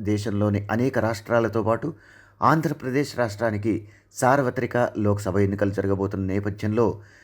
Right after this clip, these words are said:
ఎన్నికలకు ముందు ఆమె ఒక ఇంటర్వ్యూలో ఈ పిట్టకథ చెప్పి, "ఇందులో గుంటనక్క ఎవరో మీ ఊహకే వదిలేస్తున్నానని" శ్యామల అన్నారు. పరోక్షంగా చెప్పినప్పటికీ తమ ఉద్దేశాన్ని బలంగా చెప్పినప్పుడు విన్నవారికి ఊహించుకోవడం పెద్ద సమస్య కాదు.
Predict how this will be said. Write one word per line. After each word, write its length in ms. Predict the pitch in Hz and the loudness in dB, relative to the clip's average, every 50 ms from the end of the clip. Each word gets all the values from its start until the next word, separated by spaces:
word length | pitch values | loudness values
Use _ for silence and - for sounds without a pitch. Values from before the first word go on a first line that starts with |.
| _ _ _ - | _ _ _ 0
ఎన్నికలకు 420 | 131 139 156 156 185 160 147 123 | 2 4 4 4 4 2 2 0
ముందు 340 | 117 113 117 117 117 - - 107 | -2 -2 0 0 0 0 0 -2
ఆమె 180 | 107 107 107 | 0 0 0
ఒక 280 | 104 98 90 - - - | 0 0 -2 -2 -2 -4
ఇంటర్వ్యూలో 520 | 104 101 113 107 104 107 107 107 120 147 - - _ _ _ | -4 -2 -2 0 2 2 2 2 0 -2 -4 -10 _ _ _
ఈ 100 | 104 110 | -2 -2
పిట్టకథ 540 | 104 104 110 107 - 127 127 123 - - - | 0 0 -2 -2 -2 -2 -2 -4 -4 -6 -4
చెప్పి, 300 | 95 - - - 175 202 - _ _ - - _ _ _ | -6 -4 -2 -4 -4 -4 -6 _ _ -20 -20 _ _ _
"ఇందులో 300 | 135 147 151 156 151 127 | 4 6 8 8 6 6
గుంటనక్క 440 | 104 117 123 101 151 143 139 135 - | 4 2 0 0 0 0 0 0 0
ఎవరో 340 | 131 117 110 101 110 117 120 | 0 0 0 2 2 0 0
మీ 220 | 110 104 101 107 | 2 2 0 2
ఊహకే 400 | 110 107 110 107 117 107 - 123 | 2 0 0 0 -2 -2 -2 -2
వదిలేస్తున్నానని" 840 | 101 95 92 101 107 104 104 104 104 98 98 90 92 92 95 107 113 | -2 -2 0 0 0 0 0 -4 -6 -6 -4 -4 -4 -4 -4 -6 -6
శ్యామల 400 | 110 - 95 87 90 90 92 90 | -4 -4 -4 -4 -2 -2 -4 -4
అన్నారు. 460 | 76 65 76 85 85 - - - _ _ _ _ _ _ - | -6 -6 -8 -10 -10 -10 -12 -16 _ _ _ _ _ _ 6
పరోక్షంగా 560 | 151 226 185 170 - - 170 147 143 135 135 | 8 8 8 6 4 0 0 2 4 2 2
చెప్పినప్పటికీ 680 | 123 - 127 110 127 123 123 - 127 110 104 123 127 120 | 2 2 -4 -4 -2 -4 -2 -2 -4 -4 -2 -4 -4 0
తమ 180 | - 120 110 | 0 0 0
ఉద్దేశాన్ని 600 | 110 107 101 104 113 120 120 - 127 123 123 120 | 0 0 0 0 0 0 0 0 0 0 2 0
బలంగా 380 | 104 92 95 104 113 117 113 110 | 2 2 2 2 2 2 2 0
చెప్పినప్పుడు 640 | 104 107 101 101 - 104 104 104 104 131 139 165 - - - - - - _ | 0 0 -4 -4 -2 -2 -2 -2 -2 -4 -4 -4 -6 -12 -20 -20 -20 -20 _
విన్నవారికి 540 | - 104 127 135 156 160 160 156 143 135 139 | 2 2 4 6 6 6 6 6 4 2 0
ఊహించుకోవడం 540 | 123 110 117 117 104 - - 101 95 101 107 | 0 0 -2 -2 -6 -6 -4 -4 -4 -4 -4
పెద్ద 280 | 107 107 104 95 - 101 | -6 -8 -8 -8 -6 -10
సమస్య 420 | 101 - 92 98 107 101 - 110 | -8 -6 -8 -8 -8 -6 -6 -6
కాదు. 260 | 98 90 85 80 - | -6 -6 -8 -8 -10